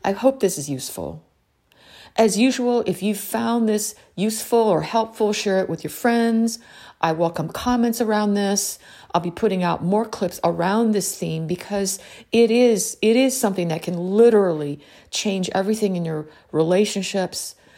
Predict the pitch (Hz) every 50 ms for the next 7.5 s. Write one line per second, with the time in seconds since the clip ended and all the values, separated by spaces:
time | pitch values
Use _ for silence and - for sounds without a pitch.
0 | - _ - 175 175 170 180 180 180 175 180 175 165 175 180 160 151 165 156 156
1 | 160 165 170 190 196 196 208 208 202 - - 208 196 190 196 196 196 190 - 175
2 | - - - 180 - 175 170 165 156 151 143 - - - 214 208 214 208 202 202
3 | 196 - - - - - - - - - - - - - 165 170 180 175 165 165
4 | 165 160 165 - - - - - _ - 156 147 - - - - 196 208 220 214
5 | - - 226 220 175 - - 170 160 - 151 - - - 208 202 - 190 160 147
6 | 151 156 156 - - - - - - 233 240 - 247 214 240 226 226 - - 226
7 | 220 214 220 220 220 220 220 220 254 226